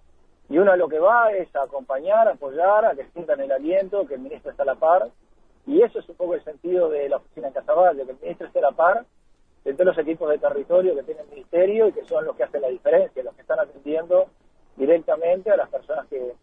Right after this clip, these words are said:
que la están pasando peor. Así que eso es un poco generar una cultura que nosotros hemos llamado salir de los escritorios al territorio.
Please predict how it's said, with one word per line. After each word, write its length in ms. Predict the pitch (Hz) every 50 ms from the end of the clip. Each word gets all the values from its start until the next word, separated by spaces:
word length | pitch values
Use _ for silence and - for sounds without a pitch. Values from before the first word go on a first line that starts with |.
| _ _ _ _ _ _ _
que 60 | -
la 80 | 139 127
están 180 | - - 147 -
pasando 320 | 147 135 - 151 147 139
peor. 400 | 127 143 139 160 180 175 151 135 - _ _ _ _ _ _ - _ _ _ _
Así 200 | - 139 - 180
que 80 | 175 208
eso 160 | 220 190 196
es 80 | 185 180
un 80 | 185
poco 260 | 165 196 196 185 202 175
generar 240 | - - 156 165 185
una 160 | 190 190 170
cultura 680 | 151 160 160 151 147 - 185 190 196 208 214 208 208 208 - _ _ _ _ _ _ _ _ _ _
que 60 | -
nosotros 360 | 139 139 170 175 175 180 180 151 143
hemos 440 | 135 151 160 165 160 160 156 147 139
llamado 420 | 151 147 151 165 180 180 180 165
salir 300 | - - 151 160 180 185
de 80 | 175 170
los 140 | 160 160 -
escritorios 440 | 147 - 147 139 - 175 175 160 -
al 120 | 143 143
territorio. 560 | 143 139 139 131 - 175 185 190 190 202 214